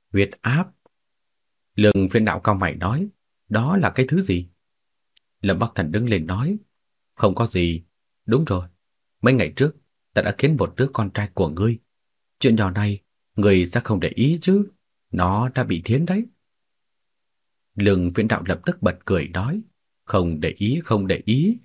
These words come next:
Ha ha ha. Loại chuyện nhỏ nhặt này, ta đương nhiên là không bận tâm chút nào.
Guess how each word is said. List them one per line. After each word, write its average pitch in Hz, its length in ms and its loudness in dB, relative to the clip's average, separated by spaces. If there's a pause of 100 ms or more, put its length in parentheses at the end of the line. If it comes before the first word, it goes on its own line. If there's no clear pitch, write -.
(100)
Ha 92 260 -4
ha 87 240 -4
ha. 90 300 -4 (400)
Loại 110 200 2
chuyện 113 160 2
nhỏ 98 260 0
nhặt 101 220 -6
này, 110 220 -2 (380)
ta 98 100 0
đương 87 220 0
nhiên 85 220 0
là 82 140 -4
không 90 220 -2
bận - 160 -6
tâm 87 260 -4
chút 175 220 -6
nào. 90 260 -6